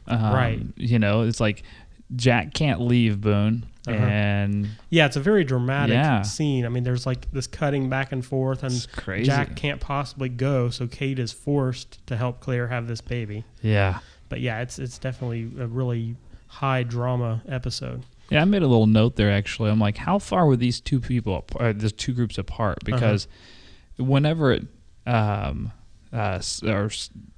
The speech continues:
Speaker 1: I guess they sent Jen to go get Jack.
Speaker 2: Mm-hmm.
Speaker 1: Well, Sun has enough time to go to the beach, catch this exotic, like, thing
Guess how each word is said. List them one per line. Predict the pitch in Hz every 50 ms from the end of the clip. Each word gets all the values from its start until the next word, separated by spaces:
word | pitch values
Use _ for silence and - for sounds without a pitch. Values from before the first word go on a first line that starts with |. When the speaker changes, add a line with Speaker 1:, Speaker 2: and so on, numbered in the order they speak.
| - -
Speaker 1:
I | 120 120
guess | 113 117 113 - -
they | 110
sent | 110 - - - 123 110 107 104 - - - - - - - - _ 123
Jen | 113 113 120 123 127 123 110 98 98 98 - - - -
to | - -
go | 110 113 110
get | 104 107 - 101
Jack. | 104 107 120 110 107 104 95 - - - -
Speaker 2:
Mm-hmm. | 139 127 107 131 139 147 - - - - - - - - - - - - - - - -
Speaker 1:
Well, | - 127 120 117 117 117 - - - - - -
Sun | - - - - 165 196 185
has | 147 131 113 117 113
enough | 120 120 123 135 147 -
time | - 139 127 113 104 107 110 117 - - - - - - - -
to | - -
go | 117 107 113 113 131
to | 127 -
the | 160 156 143
beach, | 131 123 110 101 113 - - - - - - - - - - -
catch | - - 135 131 - - 131 -
this | - 127 117 110 -
exotic, | 123 110 110 110 107 117 110 107 117 120 110 - - -
like, | - 104 98 98 98 - - - - - - - - - - - - - - - -
thing | - 127 131 127 110 107 107 107